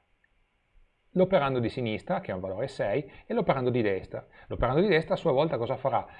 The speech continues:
Per calcolare il proprio valore andrà a prendere l'operando di sinistra e l'operando di destra, farà la somma e lo restituirà. E, eh, a questo punto l'operazione che sta più in alto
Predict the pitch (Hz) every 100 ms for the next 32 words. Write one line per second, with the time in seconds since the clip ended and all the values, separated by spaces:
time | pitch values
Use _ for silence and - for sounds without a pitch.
0 | - _ - 101 101 113 143 131 135 127
1 | 185 151 165 175 117 113 113 110 - 101
2 | 117 107 98 98 - 113 120 135 120 113
3 | - 160 139 101 95 98 98 151 190 120
4 | - - - - 101 107 - 110 110 156
5 | - 113 110 - 101 107 87 - _ _
6 | _ _ _ _ _ _ _ 151 147 -
7 | 101 - 135 226 156 151 160 135 - _
8 | 107 - 113 123 147 104 90 _ _ -
9 | - 107 - 151 143 98 110 180